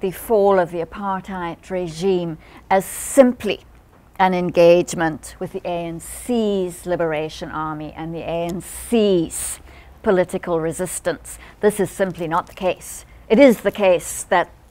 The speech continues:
that the winners tell the retrospective story. We all know that. But Umkhonto we Sizwe was, was one of the liberation armies. The long story of the past twenty years, which is the years of your lives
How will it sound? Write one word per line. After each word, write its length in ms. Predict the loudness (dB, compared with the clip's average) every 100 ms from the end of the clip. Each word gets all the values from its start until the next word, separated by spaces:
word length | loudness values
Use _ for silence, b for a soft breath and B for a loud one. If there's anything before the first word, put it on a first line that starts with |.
| _ _ 0
that 260 | 2 2
the 80 | 2
winners 400 | 2 2 0 -8
tell 360 | -8 -2 -2 0
the 80 | -2
retrospective 720 | -6 -8 -16 -12 -12 -12 -20
story. 460 | 0 4 4 0 -4
We 160 | 2
all 120 | 4
know 220 | 4 0 4
that. 360 | 4 4 -6 -20 B B B _
But 520 | 8 8 8 2 -10 -16 B B -4
Umkhonto 500 | -2 0 0 2 2
we 100 | 2
Sizwe 680 | 0 -2 0 0 0 0 -2 -12 b b
was, 720 | -4 2 4 4 2 0 -6 -8
was 260 | -2 -2 2
one 280 | 6 6 4
of 120 | 0
the 80 | -2
liberation 640 | -2 -2 -4 -4 -10 -10 -6
armies. 580 | -6 -4 -8 -12 -18 -20 -20 _
The 80 | 2
long 600 | 6 8 8 6 6 4
story 600 | -2 -2 4 6 6 4
of 120 | 0
the 80 | -6
past 560 | -2 0 0 -4 -12 -2
twenty 380 | 0 0 -2
years, 440 | 0 2 2 0 -6
which 160 | -6
is 160 | -4 -2
the 100 | 0
years 680 | 2 4 6 6 6 2 0
of 140 | -2
your 180 | 0 2
lives 720 | 4 4 2 -6 -14 -20 -20